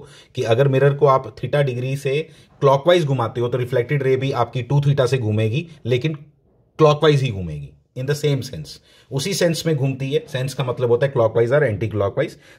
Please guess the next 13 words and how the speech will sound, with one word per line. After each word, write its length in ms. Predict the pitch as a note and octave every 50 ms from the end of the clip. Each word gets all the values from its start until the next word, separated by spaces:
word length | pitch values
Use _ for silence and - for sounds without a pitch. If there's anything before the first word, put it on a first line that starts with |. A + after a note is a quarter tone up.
| _ -
तो 80 | A#2+
अगर 140 | A2+ A#2+ A#2
क्लॉकवाइज 440 | A2+ C3+ B2 A#2+ A#2+ - D#3+ E3+ D#3
घूमे, 300 | C#3 C#3+ D3+ D3+ D3+ D3+
क्लॉकवाइज 760 | C#3+ B2 A2+ B2 B2 A2 - - C3+ B2+ C3+ C3+ D#3+ E3 D#3 C#3+
घुमाओगे 440 | D3 D#3 D3 D3+ D#3 D3+ D#3 E3+ - -
तो 340 | - - D3+ C#3+ - - - _ _ _ _ _ _ _ _ _ _
रिफ्लेक्टेड 480 | B2 B2+ - C3+ C#3 B2+ - D#3+ D3+ C#3
रे 100 | D3 D3
भी 140 | C#3 D#3+ D#3
क्लॉकवाइज 720 | D3 - - _ _ _ C#3+ C#3 C3 C3 - C#3 C3 A#2+
ही 60 | A#2 A2+
घूमेगी, 440 | F#2+ F#2+ F2 E2 D#2 D2+ D2 C#2+